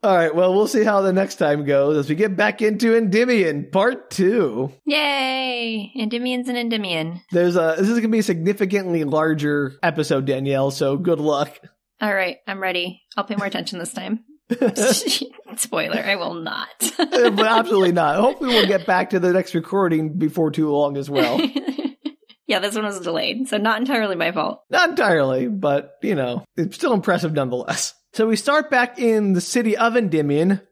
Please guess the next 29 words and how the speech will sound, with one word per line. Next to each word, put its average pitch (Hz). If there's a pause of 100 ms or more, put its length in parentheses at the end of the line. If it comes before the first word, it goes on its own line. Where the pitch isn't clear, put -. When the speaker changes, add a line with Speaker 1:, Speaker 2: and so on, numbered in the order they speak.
Speaker 1:
with 208
the 254
man 220
Endymion. 135 (160)
Rawl 214
is 175
back 202
in 233
his 202
room 160
after 165
visiting 170
the 160
ship 156
and 143
playing 147
the 160
piano 143
because, 143
you 160
remember, 143
he 151
liked 139
to 143
play 156
the 151
piano. 151 (160)
Speaker 2:
Who -
doesn't? 196